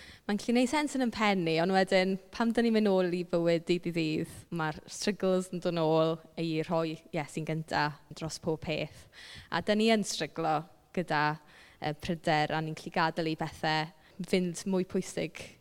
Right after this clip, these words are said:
yym, na beth ydyn nhw, yym, o bryd i gilydd. A, ie, so sut ydyn ni'n gallu symud mlaen o gwybod y pethau yma yn ein pen i actually byw fel 'na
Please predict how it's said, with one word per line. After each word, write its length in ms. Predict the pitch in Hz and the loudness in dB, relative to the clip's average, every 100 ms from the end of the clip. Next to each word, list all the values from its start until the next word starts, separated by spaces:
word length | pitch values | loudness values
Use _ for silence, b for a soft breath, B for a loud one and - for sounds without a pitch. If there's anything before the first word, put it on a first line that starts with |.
| _ | _
yym, 360 | 185 160 160 170 - | -6 -2 -2 -2 -6
na 120 | 175 156 | -6 -6
beth 200 | 165 175 | -6 -6
ydyn 260 | 165 160 | -2 -2
nhw, 100 | 156 160 B B B B - | -2 -6 B B B B -6
yym, 300 | 170 156 156 - | -2 -2 -2 -6
o 80 | 175 | -6
bryd 180 | 175 185 | -6 -4
i 20 | |
gilydd. 360 | 170 143 147 175 | -2 -2 0 0
A, 240 | 165 165 - - _ _ - - _ - - _ _ - | 2 0 -4 -18 _ _ -20 -20 _ -16 -16 _ _ 4
ie, 100 | 180 165 | 4 4
so 200 | - 247 240 - - - - _ _ - | 6 6 6 0 -20 -20 -20 _ _ -4
sut 280 | - 277 - | 2 4 2
ydyn 160 | 220 220 | 2 4
ni'n 120 | 202 | 4
gallu 300 | 196 - 185 175 | 2 0 0 2
symud 300 | 190 180 170 | 0 0 2
mlaen 380 | 180 160 156 170 - | 2 2 0 -4 0
o 280 | 170 165 170 180 - | 2 4 4 0 -4
gwybod 300 | 190 214 190 | 0 0 0
y 40 | |
pethau 240 | 190 - 185 | -6 -4 -2
yma 140 | 175 | 0
yn 80 | 175 | 0
ein 80 | 180 | -2
pen 440 | - 180 - 165 175 B B B - | 0 0 0 -2 -6 B B B -6
i 120 | 175 | -6
actually 440 | 165 - - 165 156 | -4 -6 -4 -4 0
byw 300 | 175 160 160 | 2 4 2
fel 140 | 160 156 | 0 0
'na 120 | 147 | 0